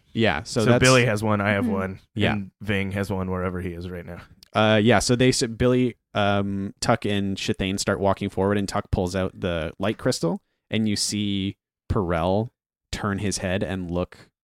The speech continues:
Speaker 1: right at it.
Speaker 3: "Hey, man."
Speaker 1: You have more of them.
Speaker 3: Yeah. What's your problem? Wait,
Speaker 1: No,
Speaker 3: why are you
Speaker 1: nothing.
Speaker 3: being so weird
Speaker 1: It's
Speaker 3: about
Speaker 1: not,
Speaker 3: it?
Speaker 1: I'm not trying to be weird. I'm sorry. I'm not trying to make you uncomfortable, but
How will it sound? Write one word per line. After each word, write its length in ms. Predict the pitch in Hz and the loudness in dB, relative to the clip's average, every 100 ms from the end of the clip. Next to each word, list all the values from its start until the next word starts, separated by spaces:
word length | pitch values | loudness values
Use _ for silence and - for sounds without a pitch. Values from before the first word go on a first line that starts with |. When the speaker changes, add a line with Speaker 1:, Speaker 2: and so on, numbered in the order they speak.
| - | -4
Speaker 1:
right 200 | 90 80 | -2 -2
at 200 | 78 82 | -2 -4
it. 100 | - _ _ | -8 _ _
Speaker 3:
"Hey, 240 | - 277 220 | -6 -4 -2
man." 400 | 196 185 196 185 - _ - | -4 -6 -8 -10 -20 _ -10
Speaker 1:
You 100 | 110 | -10
have 100 | - | -6
more 240 | 87 143 | -4 -4
of 100 | - | -4
them. 200 | - 101 _ _ _ _ _ _ _ _ | -14 -20 _ _ _ _ _ _ _ _
Speaker 3:
Yeah. 440 | 214 175 - 247 254 _ _ _ _ _ _ _ _ _ _ _ _ _ _ _ _ _ _ - | -10 -10 -8 -8 -10 _ _ _ _ _ _ _ _ _ _ _ _ _ _ _ _ _ _ -16
What's 200 | 233 - | -14 -14
your 80 | 226 | -8
problem? 480 | 254 240 196 196 - _ | -8 -6 -8 -10 -12 _
Wait, 120 | 220 | 6
Speaker 1:
No, 160 | 208 190 | 8 10
Speaker 3:
why 140 | 156 | 8
are 40 | - | 6
you 60 | 294 | 6
Speaker 1:
nothing. 80 | |
Speaker 3:
being 180 | 294 294 | 2 2
so 140 | 294 277 | 2 0
weird 240 | 294 269 | 2 6
Speaker 1:
It's 160 | 170 185 | 6 8
Speaker 3:
about 100 | 208 | 8
Speaker 1:
not, 120 | 214 | 8
Speaker 3:
it? 80 | 139 | 6
Speaker 1:
I'm 80 | |
not 120 | 165 175 | 6 6
trying 140 | 160 | 6
to 40 | 139 | 6
be 80 | 101 | 4
weird. 240 | 76 64 | 0 -2
I'm 80 | 80 | -2
sorry. 300 | - 76 69 | 2 2 2
I'm 120 | 87 | 2
not 140 | 107 | 0
trying 220 | - 120 98 | 2 0 2
to 60 | |
make 200 | 87 85 | 0 0
you 60 | 90 | -2
uncomfortable, 580 | 82 98 90 - 69 69 | -2 -4 -4 -6 -6 -4
but 220 | 73 | -4